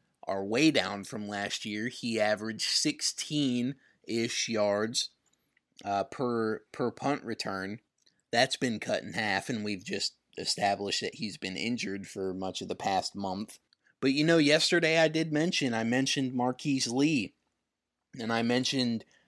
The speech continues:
finding ways to get him more involved in the game, because he seems to be quite the playmaker for the Jaguars. He's been their, arguably their best offensive weapon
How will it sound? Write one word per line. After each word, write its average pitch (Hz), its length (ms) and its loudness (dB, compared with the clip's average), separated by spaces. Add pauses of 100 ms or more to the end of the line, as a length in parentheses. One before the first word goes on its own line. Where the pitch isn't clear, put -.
(200)
finding 135 680 4
ways 123 360 4
to 117 100 -4
get 120 260 2
him 135 240 2
more 113 380 2
involved 110 480 2
in 107 140 0
the 98 80 -4
game, 120 500 2 (1200)
because 120 360 2
he 123 120 0
seems 127 380 4
to 131 80 -6
be 113 160 2
quite 131 640 6
the 113 120 -6
playmaker 113 720 2
for - 140 -6
the 107 100 -4
Jaguars. 110 760 2 (300)
He's 117 380 0 (300)
been 127 300 2
their, 110 360 0 (560)
arguably 123 640 4
their 107 220 0
best 110 460 2
offensive 107 680 -2
weapon 104 520 -2